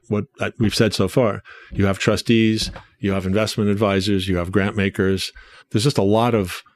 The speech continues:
friction in the system to kind of get the money from point A to point B in a different way.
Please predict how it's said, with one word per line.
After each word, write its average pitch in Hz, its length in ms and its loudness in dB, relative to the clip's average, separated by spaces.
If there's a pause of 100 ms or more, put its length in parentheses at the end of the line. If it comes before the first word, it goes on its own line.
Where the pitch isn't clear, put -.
(120)
friction 98 560 -2
in 107 120 -2
the 92 60 0
system 92 540 -2 (240)
to 101 100 -8
kind 98 220 -2
of 92 140 -4
get 104 200 0
the 107 80 2
money 101 260 2
from 92 180 -4
point 98 260 0
A 98 100 0
to 95 100 0
point 92 280 -4
B 98 180 2
in 92 100 -2
a 90 80 -2
different 98 280 -4
way. 104 200 -2